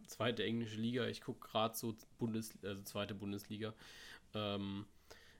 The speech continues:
äh, sagt, glaub ich, alles. Nee, äh, bin ich, bin ich gespannt, äh, was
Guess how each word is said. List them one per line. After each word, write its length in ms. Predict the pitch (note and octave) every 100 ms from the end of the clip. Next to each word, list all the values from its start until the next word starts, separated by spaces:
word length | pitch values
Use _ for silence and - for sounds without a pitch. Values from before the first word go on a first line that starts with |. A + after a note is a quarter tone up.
| - - -
äh, 160 | B2+
sagt, 220 | G#2 G2+
glaub 160 | - G2
ich, 120 | F#2+
alles. 320 | F#2 G2+ - - - - - -
Nee, 200 | - A#2+ B2
äh, 300 | A2 G#2+ A2
bin 120 | C3+
ich, 240 | C#3 -
bin 100 | -
ich 260 | C3 A#2 -
gespannt, 580 | B2+ - C3 C3+ B2 -
äh, 500 | - A2+ A2+ A2+ G#2+
was 460 | A#2 - - -